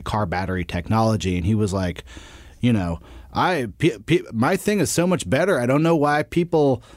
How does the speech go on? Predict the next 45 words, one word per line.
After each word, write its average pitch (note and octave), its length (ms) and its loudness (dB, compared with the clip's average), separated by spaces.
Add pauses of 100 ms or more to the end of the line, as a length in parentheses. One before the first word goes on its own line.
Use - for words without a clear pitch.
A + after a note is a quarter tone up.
(100)
uh, A#2 300 0
don't C#3+ 260 2
realize B2+ 520 0
that. A2+ 340 0 (400)
Some F#3+ 240 -2
people D3 240 2
have B2+ 100 2
told C3 220 4
me C#3+ 120 6
it's D3 120 0
'cause B2+ 160 0
I, C#3 160 4
my C#3+ 240 2
personality E3 640 2
is F#2 100 -6
unpleasant," E2+ 720 -4 (200)
right? B2 360 0
And, C#3 220 2
like, C#3 180 2
so E3+ 140 0
there's D#3+ 180 2
this F3 140 2
kind A#3 240 -2
of F3 100 0
idea B2 500 2
of G2+ 100 -2
this G#2 160 -2
guy. G#2 340 0
It's F#2+ 220 -2
like, F#2 180 -6
if - 60 -4
I A#2 100 0
don't D3 100 2
know F3 80 4
if E3+ 100 0
I D#3 60 2
wanna, D3 240 2
like, A#2+ 240 0
spend, C3 480 2
uh, F#2 160 -2
three G#2 240 -4
hundred F#2 300 -4
pages F2+ 500 -4
with F2+ 160 -4
him. E2 240 -6